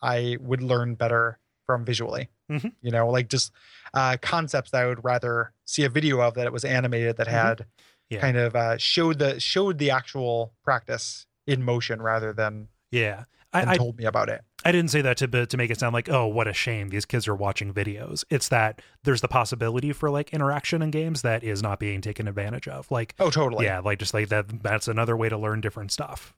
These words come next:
Speaker 2: And, you know, maybe it's just that, you know, that is being perceived as, like, a misuse of, of the technology, or it's just something that the nineties so thoroughly set fire to.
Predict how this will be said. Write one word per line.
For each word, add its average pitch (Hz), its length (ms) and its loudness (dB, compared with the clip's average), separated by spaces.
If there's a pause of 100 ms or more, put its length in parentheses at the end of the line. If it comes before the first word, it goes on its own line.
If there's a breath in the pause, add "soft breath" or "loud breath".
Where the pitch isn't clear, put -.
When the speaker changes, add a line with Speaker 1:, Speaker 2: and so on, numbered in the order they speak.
Speaker 2:
And, 101 400 -4 (260)
you 117 100 -2
know, 101 160 0 (300 loud breath)
maybe 113 320 2
it's 107 160 0
just - 500 -4
that, 101 280 -2 (380)
you 113 120 -2
know, 95 180 -2
that 98 220 -2
is 95 200 -4 (220)
being 101 180 -2
perceived 101 400 -6
as, 95 100 -6
like, 101 140 -4
a 107 40 -6
misuse 127 420 -4
of, 185 160 -12
of 180 140 -4
the 160 60 -2
technology, 170 600 -2 (300 loud breath)
or 113 160 0
it's 98 80 -6
just 107 280 -2 (120)
something 107 360 -2
that 101 360 0 (300 loud breath)
the 123 80 2
nineties 104 680 -2
so 110 280 0
thoroughly 101 680 -2
set 147 280 -4
fire 107 340 -2
to. 185 320 -4